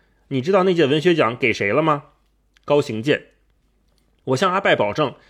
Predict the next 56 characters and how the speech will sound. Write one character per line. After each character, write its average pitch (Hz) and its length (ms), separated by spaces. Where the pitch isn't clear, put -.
以 127 140
后 185 220
既 226 160
不 160 120
抨 160 160
击 160 140
绿 160 100
色 135 140
和 117 120
平， 110 240
也 113 140
不 175 140
抨 156 140
击 139 140
L 110 140
G 107 140
B 110 100
T， - 360
更 208 180
不 147 60
会 143 120
偷 135 160
走 110 120
他 131 100
的 131 80
好 104 180
主 98 200
意。 143 180
于 127 140
是 - 320
阿 151 140
拜 139 160
告 139 180
诉 117 180
我， 101 180
他 185 140
打 139 120
算 165 180
写 120 300
全 123 220
球 127 160
化 127 200
对 110 200
吉 131 220
尔 131 100
吉 123 160
斯 151 160
人 110 120
的 110 220
冲 147 300
击。 120 280
苏 - 160
联 196 160
解 160 140
体 117 140
后， 120 300